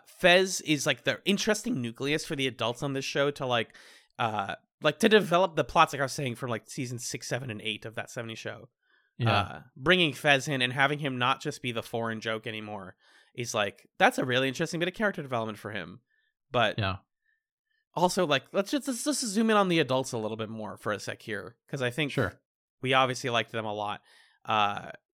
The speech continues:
Speaker 1: Kitty and Red continue to have this, like, push and pull relationship of, you know, Kitty is very easy to trust and very nice, like, in that classic, you know, everybody's suburban mom way. Red is
Speaker 2: Uh-huh.
Speaker 1: coming from,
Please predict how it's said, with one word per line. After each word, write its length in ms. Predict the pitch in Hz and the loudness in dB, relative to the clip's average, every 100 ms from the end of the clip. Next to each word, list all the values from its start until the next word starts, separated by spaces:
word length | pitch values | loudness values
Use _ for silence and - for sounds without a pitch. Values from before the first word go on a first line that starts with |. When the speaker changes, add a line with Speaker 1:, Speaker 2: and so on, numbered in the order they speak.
| _ | _
Speaker 1:
Kitty 220 | - 190 196 | -4 0 0
and 80 | 139 | 2
Red 340 | 123 127 - | 2 2 -2
continue 480 | 147 120 131 131 131 | -8 -6 -4 -2 -2
to 80 | 113 | 0
have 300 | 120 113 113 | 2 2 0
this, 160 | - | -6
like, 160 | 113 - | -6 -4
push 200 | 139 - | -4 -4
and 120 | 131 | -6
pull 240 | - 127 117 | -2 0 0
relationship 760 | 113 110 104 113 - 113 - - _ _ _ | 0 -2 -6 -10 -6 -8 -10 -20 _ _ _
of, 440 | 113 117 104 - - _ _ _ | -2 0 -2 -8 -20 _ _ _
you 120 | 123 | -6
know, 180 | 110 101 | -4 -4
Kitty 300 | - 160 147 | -2 2 4
is 140 | 143 | 2
very 200 | 127 127 120 | 2 2 2
easy 220 | 123 123 | -2 -4
to 80 | 107 | -6
trust 500 | - 123 120 - - | 2 2 2 -4 -8
and 160 | 117 117 | -8 -4
very 220 | 113 110 | -6 -4
nice, 280 | 117 113 - | -2 -2 -2
like, 80 | |
in 80 | 120 | -2
that 140 | 117 - | -4 -2
classic, 420 | 123 120 127 123 | -2 0 -4 -4
you 80 | 123 | -2
know, 80 | |
everybody's 560 | 110 117 117 113 107 - | -2 -4 -4 -8 -8 -14
suburban 460 | - 160 135 123 120 | -6 -4 -2 -2 -2
mom 240 | 117 113 | -2 -4
way. 360 | 113 110 110 110 _ - - _ - | -4 -4 -4 -6 _ -20 -20 _ -4
Red 260 | 131 135 127 | 2 4 4
is 120 | 113 | 2
Speaker 2:
Uh-huh. 120 | 107 | 2
Speaker 1:
coming 240 | 147 135 | 0 -2
from, 320 | 120 143 123 | -4 -4 -2